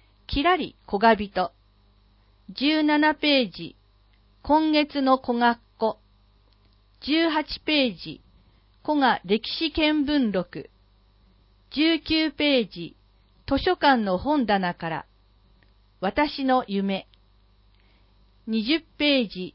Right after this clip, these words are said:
二十一ページ、街の話題レポート。二十二ページ、二十三ページ、小学校だより。二十四ページから三十五ページ、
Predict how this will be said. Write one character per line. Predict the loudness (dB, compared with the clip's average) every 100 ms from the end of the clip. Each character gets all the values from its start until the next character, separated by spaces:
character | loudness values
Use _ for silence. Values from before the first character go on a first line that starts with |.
| _
二 | -4 -2 0
十 | 0
一 | -2 -4 -14
ペ | 0 2 2
ー | -2
ジ、 | -14 -16 _ _ _ _ _ _ _ _
街 | -2 -2 -2
の | 0 4 4
話 | 6
題 | 4 4 2
レ | 0
ポ | 4 4 4
ー |
ト。 | 2 -6 -10 _ _ _ _ _ _ _ _ _ _ _ _ -4
二 | -2 0
十 | 2 2
二 | 0 -4
ペ | 0 2 2
ー | 0
ジ、 | -10 -14 _ -6
二 | -2 -2
十 | 0 0 0
三 | 0 0 0
ペ | 0 2 2
ー | -2
ジ、 | -12 -16 _ _ _ _
小 | -2
学 | 2 2 0 0
校 | 0
だ | 4 4
よ | 2
り。 | 0 -8 _ _ _ _ _ _ _ _ _ _ _ _ -4
二 | -2 0
十 | 2 2
四 | 4 2 2
ペ | 0 0 0
ー |
ジ | -2
か | -2 -2
ら | 0 -4 -8 -6
三 | -2 0 0
十 | 2 2
五 | 2 -2
ペ | 2 2 2
ー |
ジ、 | -6 -18